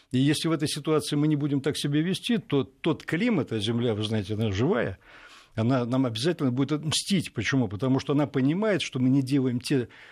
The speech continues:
задачи, которые поставлены, ну, как каждый приходит в этот мир выполнить свой какой-то божественный план, и точно мы не червяки, ползущие в темноту.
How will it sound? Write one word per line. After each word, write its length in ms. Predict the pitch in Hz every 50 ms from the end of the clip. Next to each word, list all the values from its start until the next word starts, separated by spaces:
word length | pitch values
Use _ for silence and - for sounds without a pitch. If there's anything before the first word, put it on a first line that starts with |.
| - _ _ _ _ _
задачи, 540 | 143 110 110 139 139 196 233 220 - -
которые 380 | 120 - 123 - 175 175 175 -
поставлены, 640 | - 123 - - - 147 147 139 135 127 127 120 - - - - - - - _ _
ну, 120 | 117 120
как 200 | - 135 123 117
каждый 400 | - 143 131 113 113 104 127 131
приходит 360 | 92 - 135 - - 131 113
в 40 | 107
этот 580 | 117 117 107 107 123 123 123 110 113 120 143 -
мир 220 | 123 131 139 123 107
выполнить 400 | 117 113 - 120 110 110 117 -
свой 160 | - 135 110
какой-то 240 | 95 113 113 117 117
божественный 580 | 104 127 120 127 135 131 - 131 117 127 131
план, 300 | 120 - 196 214 202 139
и 60 | 110
точно 320 | 101 - 180 160 - - 147
мы 140 | 135 135 131
не 40 |
червяки, 380 | 127 - 143 131 139 135 165 160
ползущие 440 | - - 131 120 143 120 - - 127
в 60 | -
темноту. 460 | - 131 127 131 110 - - 95 -